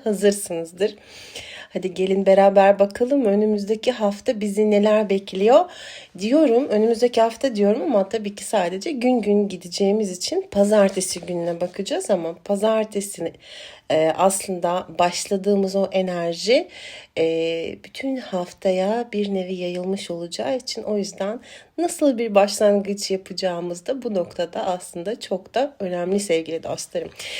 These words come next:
Şimdi Ay'a bakalım. E, güne yeni başladığımızda Ay Aslan Burcu'nda olacağı için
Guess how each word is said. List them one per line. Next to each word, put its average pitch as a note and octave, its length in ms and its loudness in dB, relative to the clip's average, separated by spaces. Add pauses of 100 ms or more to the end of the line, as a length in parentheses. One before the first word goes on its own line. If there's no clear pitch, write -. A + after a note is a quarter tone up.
(140)
Şimdi G4 300 4 (160)
Ay'a C4+ 300 8
bakalım. G#3 560 -2 (180)
E, F#3 680 0
güne B3 440 -2 (120)
yeni A3 220 0
başladığımızda G3+ 840 0
Ay B3 160 0
Aslan B3 540 2
Burcu'nda G#3+ 440 2
olacağı F#3 520 0
için G#3 340 -6